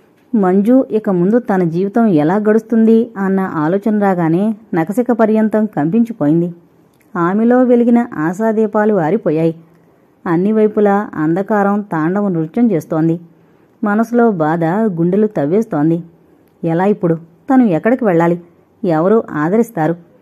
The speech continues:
భర్తను వదిలేసి కాపురం కూలదోసుకుని వచ్చింది అంటారు. అందరూ తనని చూసి నవ్వి హేళన చేస్తారు.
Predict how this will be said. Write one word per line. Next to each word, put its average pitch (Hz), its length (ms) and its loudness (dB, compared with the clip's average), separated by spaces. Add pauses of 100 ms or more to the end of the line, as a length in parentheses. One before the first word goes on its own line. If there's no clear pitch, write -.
(320)
భర్తను 196 500 2
వదిలేసి 190 680 0 (100)
కాపురం 175 400 0
కూలదోసుకుని 214 680 -2
వచ్చింది 214 440 0
అంటారు. 165 360 0 (640)
అందరూ 190 440 0
తనని 196 440 -2
చూసి 196 360 0
నవ్వి 175 320 -2
హేళన 185 380 0
చేస్తారు. 170 440 -2